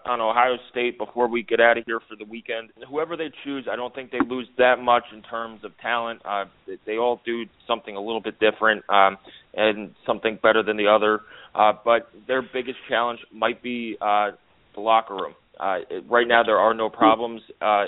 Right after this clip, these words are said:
in the Ohio State locker room that we know of. Uh, but if it does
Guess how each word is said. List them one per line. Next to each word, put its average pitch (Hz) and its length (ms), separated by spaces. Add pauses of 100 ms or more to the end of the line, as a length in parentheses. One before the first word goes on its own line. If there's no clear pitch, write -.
in 113 100
the 110 60
Ohio 104 380
State 110 180
locker 107 320
room 110 260
that 101 140
we 101 80
know 113 320
of. 113 60 (460)
Uh, 101 220 (100)
but 113 140
if 95 140
it 110 160
does 120 200